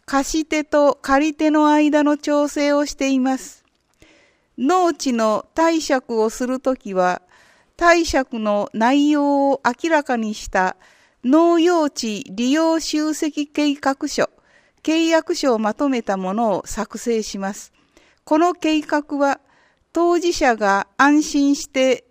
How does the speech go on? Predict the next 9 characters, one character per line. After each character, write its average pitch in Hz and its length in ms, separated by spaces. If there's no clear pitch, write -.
農 311 280
地 247 200
を 214 140
貸 311 340
借 220 300
で 202 120
き 269 160
る 214 180
よ 185 280